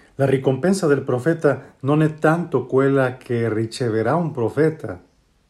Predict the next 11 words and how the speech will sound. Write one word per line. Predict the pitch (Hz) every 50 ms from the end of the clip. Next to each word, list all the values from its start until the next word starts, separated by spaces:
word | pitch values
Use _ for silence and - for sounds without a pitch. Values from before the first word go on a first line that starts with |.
| _ _ _
ma | - 127 127 123 113 - - _
quella | - 147 147 147 147 156 156 165 165 170 165 -
che | - 123 113 110 110 107 104 104 101
si | 98 - - - 107 101 101 101 95
spetta | - - - _ - 147 190 214 208 208 - - 117 107 101 101 - _ _ _ _
da | - 117 120
un | 113 117 120 117 113 110
profeta. | 113 113 107 - - 107 90 - - - - - 104 95 - _ _ _ _ _ _ _ _ _ _ _ _ _ _ _ _ _ _ _ _ _ _ _
Ricordiamo | - 123 113 - - 117 113 120 135 135 131 123 117 113
come | - - 123 123 123 120 117 113 113 107 104
Eliseo | 104 113 117 117 113 - - 147 143 143 139 127 110 - -